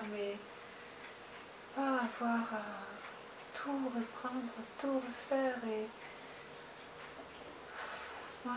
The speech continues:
j'ai envie d'être, euh, d'être aidée. Elle, elle, euh, c'est comme si elle vient là pour que je la garde en vie, elle aussi,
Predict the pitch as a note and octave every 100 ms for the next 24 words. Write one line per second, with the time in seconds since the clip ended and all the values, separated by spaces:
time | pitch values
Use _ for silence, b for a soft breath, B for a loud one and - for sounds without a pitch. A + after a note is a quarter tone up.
0 | B3+ A#3+ A3 G#3 G#3+ - - A#3 G#3 G#3+
1 | - - A3 A3 A3 A3+ A3 A3+ - -
2 | - - - - - - - - - -
3 | - - - - - - - - - -
4 | - - A#3 A3 - - A#3 A3+ A#3 A3
5 | G#3 - - - - - - - - -
6 | - - - - - - - - - -
7 | - - - - - - - - - -
8 | - - - - C4 B3+ G#3 G3 G3 G3
9 | F#3 F#3+ G3+ G#3+ A3 A#3 - - - -
10 | - - - - - - - - - -
11 | - - - A#3+ - C#4 C4+ - - C4
12 | A#3 A3+ A3+ A3+ B3+ C4+ C4 - - -
13 | G#3+ A3+ A3+ A3 A3+ A3+ A3 A3+ A3 A3
14 | A#3 A3+ G#3 G#3+ G#3+ - B3